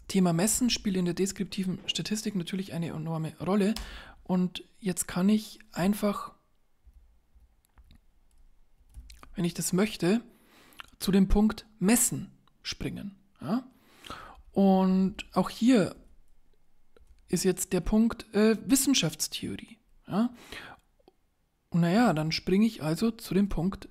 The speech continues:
Wissenschaftstheorie. So. Und so kann ich mich von einem zum anderen irgendwie hangeln.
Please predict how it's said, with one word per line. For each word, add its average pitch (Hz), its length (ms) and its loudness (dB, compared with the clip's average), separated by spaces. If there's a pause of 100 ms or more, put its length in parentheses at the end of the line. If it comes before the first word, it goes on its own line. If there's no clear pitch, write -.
Wissenschaftstheorie. - 1120 -2 (1700)
So. - 220 -8 (840)
Und 208 540 4
so 196 160 0
kann 220 160 2
ich 220 120 0
mich 220 180 0
von 185 200 -2
einem 214 800 4 (320)
zum - 280 0
anderen 196 640 4
irgendwie 170 760 2 (200)
hangeln. 233 500 4